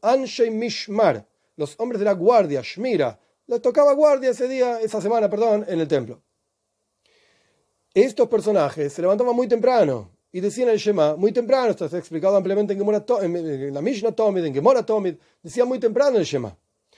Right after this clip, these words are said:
Entonces, si vos vas a leer el Shema con ellos, no cumpliste. Ve Anshei Maimad, o si vos vas a decir el Shema con las personas del Maimad. ¿Maimad qué es? Oimed es estar parado en hebreo. Maimad es una, un grupo de gente que estaban parados.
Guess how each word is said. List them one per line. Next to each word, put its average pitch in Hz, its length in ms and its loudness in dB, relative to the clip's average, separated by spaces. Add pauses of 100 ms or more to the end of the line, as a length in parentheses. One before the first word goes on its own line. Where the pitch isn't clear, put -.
(160)
Entonces, 156 200 -4
si 165 60 -2
vos 233 120 4
vas 262 140 2
a 226 60 2
leer 233 160 2
el 226 60 2
Shema 214 300 -2
con 226 160 0
ellos, 220 480 0
no 247 100 0
cumpliste. 320 500 -2 (1300)
Ve 156 140 4
Anshei 170 340 2
Maimad, 170 720 2
o 262 120 2
si 247 100 -8
vos 247 160 4
vas 170 160 0
a 170 80 -2
decir 165 240 -4
el 175 60 -2
Shema 175 320 -4
con 175 120 -4
las 175 140 -4
personas 175 400 -6
del 160 140 -4
Maimad. 151 540 -2
¿Maimad 190 360 0
qué 143 240 -4
es? - 220 -10 (340)
Oimed 196 720 0
es 165 160 -8
estar 165 240 -6
parado 156 340 0
en 127 60 -4
hebreo. 123 360 -8 (600)
Maimad 190 460 0
es 208 180 2
una, 165 140 -6
un 160 120 -6
grupo 214 300 -4
de 202 80 -4
gente 247 220 -6
que 208 60 -6
estaban 208 260 -2
parados. 143 580 -2